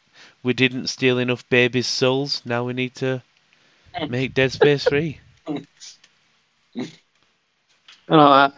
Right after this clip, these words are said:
Speaker 2: actually, I think this was kind of related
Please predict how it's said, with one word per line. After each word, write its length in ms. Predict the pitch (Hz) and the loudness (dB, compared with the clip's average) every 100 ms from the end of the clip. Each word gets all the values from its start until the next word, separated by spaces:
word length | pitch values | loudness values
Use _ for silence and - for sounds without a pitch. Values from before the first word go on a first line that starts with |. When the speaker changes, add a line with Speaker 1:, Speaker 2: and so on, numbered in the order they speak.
| - | -2
Speaker 2:
actually, 540 | 160 147 - 156 147 139 | 2 2 4 6 8 6
I 100 | 135 | 2
think 320 | 151 135 - | 0 0 -2
this 300 | 135 131 131 | -6 -4 2
was 440 | 123 123 - - _ _ _ _ _ _ _ _ _ | 4 4 0 -14 _ _ _ _ _ _ _ _ _
kind 200 | 139 139 | 4 6
of 100 | 131 | 6
related 580 | 131 127 139 135 135 | 6 6 6 6 4